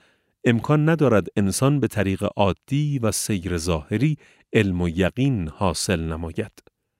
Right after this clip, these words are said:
بلی ممکن است انسان نسبت به پیدایش برخی از حوادث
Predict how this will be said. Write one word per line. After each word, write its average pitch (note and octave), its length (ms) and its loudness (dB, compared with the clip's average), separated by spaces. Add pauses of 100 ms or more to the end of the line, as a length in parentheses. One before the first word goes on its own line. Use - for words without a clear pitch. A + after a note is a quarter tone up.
(520)
بلی D3 300 4
ممکن A2 400 2
است A#2 380 0 (420)
انسان C3 460 2
نسبت A#2+ 420 0
به A#2 80 4
پیدایش F#2+ 640 0 (420)
برخی B2+ 440 2
از G2 160 2
حوادث F2+ 720 0